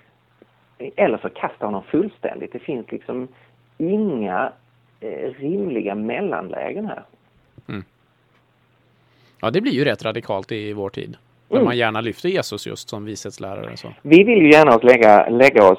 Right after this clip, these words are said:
Speaker 1: lite, eh, liksom mitt emellan där. Eh, men, men, eh, ur, jag tycker ur historisk synvinkel funkar inte det. Jesus ger inte de öppningarna.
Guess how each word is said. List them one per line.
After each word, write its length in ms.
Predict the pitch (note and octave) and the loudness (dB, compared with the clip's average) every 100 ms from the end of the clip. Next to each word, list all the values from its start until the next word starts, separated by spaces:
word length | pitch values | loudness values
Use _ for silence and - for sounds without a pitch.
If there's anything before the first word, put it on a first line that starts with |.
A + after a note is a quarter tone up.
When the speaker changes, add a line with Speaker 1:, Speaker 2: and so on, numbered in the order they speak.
| - | 0
Speaker 1:
lite, 440 | A#2+ B2+ C#3 - G2+ | 0 2 0 2 2
eh, 340 | F#2+ G2+ G2 | 2 -2 -2
liksom 260 | G2 - A#2+ | -2 -4 -6
mitt 180 | A#2+ | -4
emellan 400 | A2 A2+ A2+ G2 | 0 2 4 2
där. 220 | D3+ E2 - _ - | 2 0 -4 _ -14
Eh, 600 | G2+ F#2 E2+ D#2 - - | -10 -8 -8 -10 -10 -6
men, 360 | A2 A#2+ B2+ | -4 -2 -4
men, 640 | - - B2+ B2+ B2+ C3 | -8 -8 -4 -2 -2 -4
eh, 340 | B2 B2 A#2+ A#2+ - - - _ | -4 -2 -4 -6 -10 -20 -20 _
ur, 280 | C#3 C3+ - | 0 0 4
jag 220 | A2+ A#2 | 2 2
tycker 220 | G3+ D3+ | -2 0
ur 120 | C#3 C#3 | 0 0
historisk 340 | C3 A2+ G#2 | -2 -2 0
synvinkel 420 | E3 D#3+ A2+ G2 | -2 -2 -4 -4
funkar 420 | - - F#3 - - | -4 -4 -4 -4 -6
inte 200 | F#3+ - | -4 -4
det. 140 | - | -4
Jesus 400 | A2+ C3+ - G#2+ | -4 -4 -4 -8
ger 320 | D#3 C3+ F2+ | -4 -2 -2
inte 160 | G#3+ - | -4 -2
de 160 | B2 G#2 | -2 -2
öppningarna. 500 | A#2 - - - | -6 -10 -12 -14